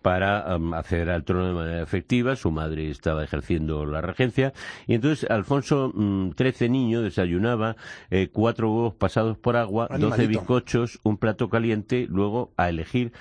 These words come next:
Speaker 1: o sea, primero los huevos pasados por agua, obligatorio, y los doce bizcochos.
Speaker 2: Doce
Speaker 1: Y luego,
Speaker 2: bizcochos.
Speaker 1: y luego podía elegir entre pollo asado, dos chuletas de cerdo, un filetón de vaca, seis chuletas de cordero, dos turnedos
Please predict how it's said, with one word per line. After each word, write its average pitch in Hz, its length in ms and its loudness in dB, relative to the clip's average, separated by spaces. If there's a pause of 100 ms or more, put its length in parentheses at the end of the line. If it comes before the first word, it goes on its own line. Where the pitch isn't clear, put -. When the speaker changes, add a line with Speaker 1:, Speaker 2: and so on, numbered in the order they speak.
(160)
Speaker 1:
o 95 80 -2
sea, 107 120 2
primero 135 460 0
los 98 160 0
huevos 113 220 0
pasados 104 320 0
por 95 140 2
agua, 107 280 0
obligatorio, 85 560 0
y 104 40 -2
los 80 180 -2
doce 90 280 0
bizcochos. - 600 -6 (180)
Speaker 2:
Doce 139 240 0
Speaker 1:
Y 131 160 4
luego, 139 280 2
Speaker 2:
bizcochos. 101 220 -4
Speaker 1:
y 120 100 4
luego 127 300 0
podía 131 280 2
elegir 101 320 0
entre 92 280 0
pollo 131 280 2
asado, 82 500 0
dos 92 240 2
chuletas 131 400 0
de 107 160 0
cerdo, 87 400 0
un 85 100 0
filetón 120 440 0
de 113 80 2
vaca, 92 400 -2 (280)
seis 120 320 0
chuletas 120 460 0
de 113 100 -2
cordero, 87 440 0
dos 110 220 -2
turnedos 113 520 0